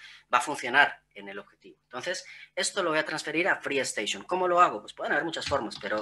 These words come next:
voy a tirar de lo más fácil, ¿vale? Que es directamente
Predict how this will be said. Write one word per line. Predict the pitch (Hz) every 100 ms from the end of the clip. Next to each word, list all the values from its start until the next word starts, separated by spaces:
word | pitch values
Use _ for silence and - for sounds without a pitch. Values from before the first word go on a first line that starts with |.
| - - - -
voy | 131
a | 151
tirar | 143 135 135
de | 139
lo | 120
más | 117 -
fácil, | 101 - - - _ _ -
¿vale? | - - - _ _ _ _ _ _ _ - _ _
Que | 117 120
es |
directamente | 117 123 - 113 120 110 92